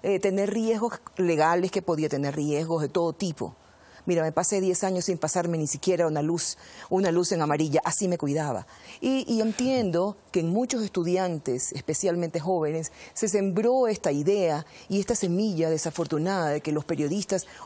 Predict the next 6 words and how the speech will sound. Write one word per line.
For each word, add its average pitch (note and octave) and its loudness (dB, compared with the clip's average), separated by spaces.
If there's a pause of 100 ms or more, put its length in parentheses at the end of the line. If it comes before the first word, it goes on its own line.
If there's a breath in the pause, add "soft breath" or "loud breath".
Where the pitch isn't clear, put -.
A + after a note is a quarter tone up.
obedecemos E3 2 (240 loud breath)
solamente A#3+ 2
a F3 2
ciertos G3 0
mandatos D#3+ 0
de, D#3 -2